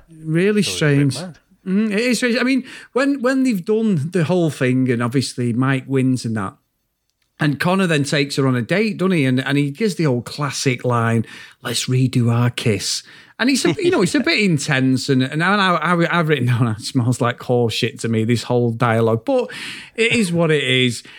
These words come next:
Speaker 1: And then I love
Speaker 2: Do
Speaker 1: the
Speaker 2: you not
Speaker 1: fact
Speaker 2: think, though, do you not think he's like,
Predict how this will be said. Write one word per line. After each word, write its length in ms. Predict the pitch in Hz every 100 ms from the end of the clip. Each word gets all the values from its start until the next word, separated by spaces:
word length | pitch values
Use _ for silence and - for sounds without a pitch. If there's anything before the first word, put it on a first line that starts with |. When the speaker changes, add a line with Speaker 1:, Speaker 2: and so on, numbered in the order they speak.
| - -
Speaker 1:
And 220 | 165 185
then 340 | 196 180 160 _ _
I 80 | 151
love 340 | 147 156 156 -
Speaker 2:
Do 80 |
Speaker 1:
the 60 | 147
Speaker 2:
you 40 | 254
not 120 | 135
Speaker 1:
fact 80 | -
Speaker 2:
think, 180 | 262 208
though, 300 | 175 143 127 -
do 80 | 208
you 100 | 233
not 180 | 240 202
think 180 | 196 180
he's 380 | 160 160 151
like, 280 | 156 147 135